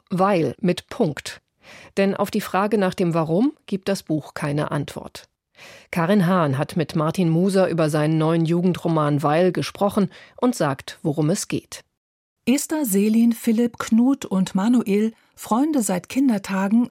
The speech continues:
Speaker 2: fahren fürs Wochenende ins Sommerhaus von Esthers Eltern. Sie wollen für die Abiturprüfung im Fach Ethik lernen. Sie nehmen den jungen Anhalter Liam mit, der sie allerdings mit seinen rassistischen Sprüchen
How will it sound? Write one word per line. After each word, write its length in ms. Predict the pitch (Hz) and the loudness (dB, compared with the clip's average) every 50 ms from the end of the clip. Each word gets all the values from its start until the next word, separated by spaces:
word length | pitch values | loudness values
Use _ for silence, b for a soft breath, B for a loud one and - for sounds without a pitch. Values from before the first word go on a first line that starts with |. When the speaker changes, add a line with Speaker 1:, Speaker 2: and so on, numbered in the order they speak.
| - - | -4 -12
Speaker 2:
fahren 400 | - - 254 262 277 277 285 262 | -8 -6 -6 -4 0 0 0 0
fürs 280 | - - 214 196 - | 2 0 -2 -2 0
Wochenende 540 | 208 214 220 - 226 220 185 190 202 202 190 | -2 -2 0 2 2 2 2 2 2 2 2
ins 180 | - 185 170 - | 2 0 -2 0
Sommerhaus 600 | 226 240 247 254 233 196 185 185 190 196 - - | 2 2 2 2 2 0 0 -2 -2 -2 -4 -4
von 180 | - 247 240 226 | -2 0 0 0
Esthers 400 | - 185 185 - - 233 220 - | 0 -2 -4 -2 -2 -2 -2 0
Eltern. 480 | - 208 214 208 208 190 180 180 180 _ _ _ _ _ b b b b b b b b b | 0 0 0 0 0 0 -2 -2 -4 _ _ _ _ _ b b b b b b b b b
Sie 160 | b - 226 | b 0 0
wollen 220 | 226 269 294 330 339 | 2 2 0 0 -2
für 160 | - - 233 | -2 -2 0
die 140 | 202 202 - | 0 0 -2
Abiturprüfung 960 | 180 175 196 196 - - 269 302 302 - - - 240 233 - - 262 254 254 | -2 -2 -4 -4 -2 0 0 0 0 -2 0 0 0 0 0 0 2 2 2
im 180 | - 220 226 | 2 2 0
Fach 280 | 226 - - 247 - - - - | 0 0 -6 -8 -8 -8 -6 -2
Ethik 340 | - 233 233 226 208 190 - | 0 0 2 2 0 -2 -2
lernen. 400 | 190 175 170 175 175 175 175 175 _ _ _ _ _ _ b b b b b b b b b | -2 -2 0 0 0 0 -2 -4 _ _ _ _ _ _ b b b b b b b b b
Sie 140 | b - 220 | b 2 4
nehmen 280 | 220 254 294 320 330 302 | 4 4 4 2 2 2
den 220 | 226 208 202 185 | 4 4 4 2
jungen 280 | 165 196 220 233 233 233 - | 4 4 4 4 4 2 2
Anhalter 480 | - 226 240 214 220 220 208 226 208 202 | 2 0 2 2 0 0 0 2 2 2
Liam 380 | 202 233 262 294 285 277 254 | 4 4 4 4 4 6 6
mit, 240 | 240 254 254 - - - - - - | 4 4 2 -2 -10 -16 -12 -8 -4
der 180 | 208 202 196 | -2 -2 0
sie 160 | 196 202 208 | 0 0 0
allerdings 540 | - 208 240 269 247 226 226 220 226 226 - | 0 2 2 2 2 2 2 2 2 2 2
mit 180 | 220 202 196 - | 0 0 0 0
seinen 340 | 196 185 185 185 185 185 190 | -2 0 0 2 0 0 -2
rassistischen 720 | - - 190 185 - - 285 - - - 220 - - 202 | -2 -4 -4 -2 -2 -4 -4 -4 -4 -4 -4 -2 -2 -2
Sprüchen 500 | 190 - - - 254 240 - 247 233 233 | -2 -2 -2 -4 -2 0 2 2 2 2